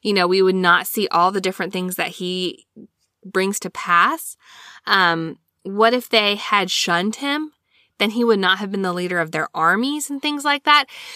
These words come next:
So for whatever reason at this point, the Lord shuts his mouth and keeps him from preaching unto the people.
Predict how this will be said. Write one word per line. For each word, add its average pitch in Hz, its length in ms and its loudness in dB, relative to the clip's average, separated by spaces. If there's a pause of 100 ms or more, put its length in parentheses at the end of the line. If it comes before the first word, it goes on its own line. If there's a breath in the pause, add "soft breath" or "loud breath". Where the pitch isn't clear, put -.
(120)
So 240 420 2
for 262 160 4
whatever 285 440 0
reason 269 240 -2
at - 120 -4
this 214 140 -6
point, 262 400 -2
the 214 100 -2
Lord 247 460 0
shuts - 320 -2
his 202 180 -6
mouth 185 320 2
and 180 140 -8
keeps - 320 -4
him 220 80 -2
from 190 160 -6
preaching 196 320 -6
unto 170 180 -6
the 165 80 -4
people. 180 520 -2